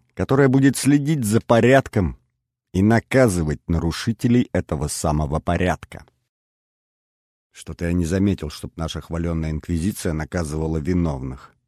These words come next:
пробурчал я, Взгляд учителя моментально стал холодным, и все возражения, которые крутились у меня на языке, мигом замерзли.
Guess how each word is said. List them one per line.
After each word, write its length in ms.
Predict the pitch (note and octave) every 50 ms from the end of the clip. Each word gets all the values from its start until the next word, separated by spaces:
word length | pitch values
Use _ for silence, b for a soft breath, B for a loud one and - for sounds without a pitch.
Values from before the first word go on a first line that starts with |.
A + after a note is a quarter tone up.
| _ _ _ _ _ _
пробурчал 800 | C#2+ C#2 D#2 D2+ C#2+ D2+ D2 D2+ - - - - D2+ C2+ B1+ B1+
я, 320 | B1 B1+ C#2+ D#2+ E2+ F2 - _ _ _ _ _ _ _ _ _ _ _ _ _ _ _ _ _ _ _ _ _ -
Взгляд 400 | G2+ G2 A2 C3 C3+ B2+ A#2+ -
учителя 420 | B2 - - B2 - A#2+ A2+ A#2
моментально 680 | A2+ A2+ A#2 A#2+ A#2+ A#2 A2+ - - A#2 G#2 F2+ F2 E2
стал 320 | D#2 - - - F#2 F2 D#2+
холодным, 680 | - - F#2 F#2+ G2+ A#2 C3 A#2+ A2 A#2 A#2 A2 G2 - _ _ _ _ _ _ _ _ _ _ _ _ _ _ -
и 60 | B2+
все 220 | - - - D#3
возражения, 680 | C#3+ C#3 C3 B2 B2 C3 B2 A#2 C#3 C#3 B2+ B2 A#2+ G#2+
которые 380 | - A#2 A2 - A2 A2 A2 F#2+
крутились 520 | - A2+ A2+ G2 - B2 A#2 G#2+ F#2 -
у 60 | G#2+
меня 220 | G#2 G#2 G#2+ A2+ A2
на 80 | G#2
языке, 460 | G2 G2+ G2+ F#2 G2 G2+ - A#2+ A2+
мигом 420 | G2+ G#2 A2+ A2 F#2 G2+ G2+ F#2+ D#2+
замерзли. 840 | C#2 F2 G2 A2 A2 G#2 F#2+ E2 D2+ C#2 - C#2 C#2 B1+ B1 A1+